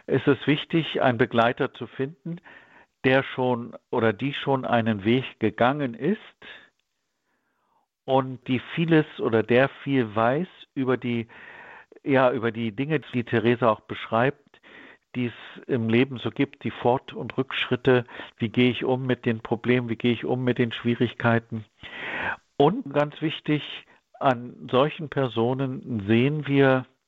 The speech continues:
wie die Gnade Gottes wirkt. Was sie konnten, ich sag's jetzt mal so, geschafft haben, das schaffen wir auch. Aber sie schreibt auch immer von den Eigenschaften, die so ein Begleiter oder wie so ein Lehrmeister beschaffen sein soll.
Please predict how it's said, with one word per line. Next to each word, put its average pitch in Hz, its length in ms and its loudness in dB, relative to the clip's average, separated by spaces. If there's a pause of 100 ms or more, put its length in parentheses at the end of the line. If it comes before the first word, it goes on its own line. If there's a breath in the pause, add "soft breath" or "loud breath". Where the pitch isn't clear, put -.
(580 loud breath)
wie 123 160 -4
die 110 120 -2
Gnade 107 400 0
Gottes - 320 -8 (180)
wirkt. - 500 -16 (500 soft breath)
Was 113 220 2
sie 175 120 2
konnten, 139 800 -4 (640)
ich 123 120 -10
sag's 117 260 0
jetzt - 220 -6
mal 113 180 2
so, 131 180 4
geschafft 147 520 -4
haben, 127 320 -2 (480 loud breath)
das 110 100 -14
schaffen 104 440 -10
wir 95 220 -8
auch. - 280 -18 (680 loud breath)
Aber 131 280 2
sie 110 160 -2
schreibt - 320 0
auch 110 100 2
immer 113 160 -4
von 113 160 -4
den 107 220 -6
Eigenschaften, 127 800 -2
die 104 120 -2
so 107 180 0
ein 110 360 -4 (340 loud breath)
Begleiter 113 760 0 (640 soft breath)
oder 110 260 0
wie 110 80 -4
so 120 120 2
ein 120 180 2
Lehrmeister 120 480 0
beschaffen 117 440 -4
sein 98 220 -4
soll. 92 280 -12